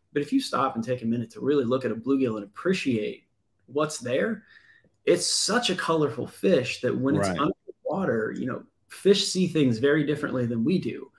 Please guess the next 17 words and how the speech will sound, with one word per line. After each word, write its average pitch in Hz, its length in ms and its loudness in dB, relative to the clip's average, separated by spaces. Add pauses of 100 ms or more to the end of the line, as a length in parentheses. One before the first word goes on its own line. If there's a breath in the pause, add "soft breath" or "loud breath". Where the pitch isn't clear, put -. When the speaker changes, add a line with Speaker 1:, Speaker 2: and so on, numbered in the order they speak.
(340 soft breath)
Speaker 1:
The 123 80 0
colors 190 480 2
that 139 140 4
are 127 80 2
muted 127 560 4
to - 120 -6
us - 580 -6 (160)
pop 165 280 -2 (320)
to 107 180 -4
a - 60 -8
bass. - 720 -8
So 135 340 4
Speaker 2:
Okay. 95 340 -2 (460)
Speaker 1:
all 196 180 6
of 156 120 2
those 135 200 4
colors 143 720 -2